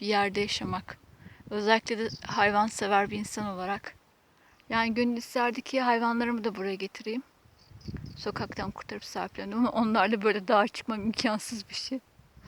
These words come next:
Yani kendim birazcık zor çıkıyorum. Çünkü gerçekten çok engebeli, çok şey. Yani. Bütün şehir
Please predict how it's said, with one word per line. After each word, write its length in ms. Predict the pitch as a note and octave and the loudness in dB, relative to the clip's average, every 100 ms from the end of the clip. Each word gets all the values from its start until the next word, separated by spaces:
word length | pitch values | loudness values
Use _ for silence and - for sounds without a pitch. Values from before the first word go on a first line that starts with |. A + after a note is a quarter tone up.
| - - - | -20 -18 -4
Yani 220 | A#3 A#3 | -2 0
kendim 380 | - B3+ B3+ B3 | 2 4 4 2
birazcık 440 | B3+ A3+ G#3+ A3 | 4 2 2 -4
zor 200 | - A3 | -2 -2
çıkıyorum. 500 | A3 - - G#3+ A#3 B3 | -2 -8 -6 -6 -4 -6
Çünkü 200 | A#3 A3 | -4 0
gerçekten 480 | A3+ A#3 - A3+ G#3+ | 2 2 -2 -6 -4
çok 200 | - - - - - - - | -4 -6 -14 -20 -20 -20 -4
engebeli, 680 | G#3+ G3+ G#3 G3+ G#3 A3 G#3+ - - - - | -2 2 2 4 4 4 0 -4 -20 -20 -18
çok 240 | G#3+ - | -16 -12
şey. 260 | - A3 - - _ - - - - _ _ - _ _ _ - - - - | -10 -10 -12 -20 _ -20 -20 -20 -20 _ _ -20 _ _ _ -20 -20 -20 -20
Yani. 320 | F#3+ G3 G3+ - _ _ _ _ - _ _ _ _ _ _ _ _ _ _ _ _ _ _ _ _ _ _ _ _ _ _ _ _ _ _ _ _ _ _ _ _ _ _ _ _ _ _ _ _ - _ G#3+ | -16 -16 -16 -18 _ _ _ _ -20 _ _ _ _ _ _ _ _ _ _ _ _ _ _ _ _ _ _ _ _ _ _ _ _ _ _ _ _ _ _ _ _ _ _ _ _ _ _ _ _ -20 _ -16
Bütün 280 | F#3+ A#3 | -12 -12
şehir 560 | G#3+ - G3 G#3 - | -10 -8 -8 -10 -14